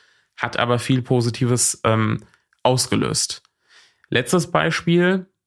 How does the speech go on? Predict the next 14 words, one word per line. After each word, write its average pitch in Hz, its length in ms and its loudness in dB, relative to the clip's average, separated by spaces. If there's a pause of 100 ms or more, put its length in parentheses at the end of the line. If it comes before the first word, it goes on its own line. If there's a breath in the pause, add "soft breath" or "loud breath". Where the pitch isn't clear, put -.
(140)
Verkaufsgespräche, - 1400 -2 (200)
Erstgespräche, 110 1000 -4 (340)
Kennenlerngespräche, 113 840 -2
Klarheitsgespräche, 113 720 -2
wie 127 80 4
auch 131 60 4
immer 131 120 2
du 120 60 2
es 110 100 -2
nennst. 107 400 -2 (440 soft breath)
So, - 200 0
ich - 100 -4
könnte 147 220 0
sagen, 139 520 0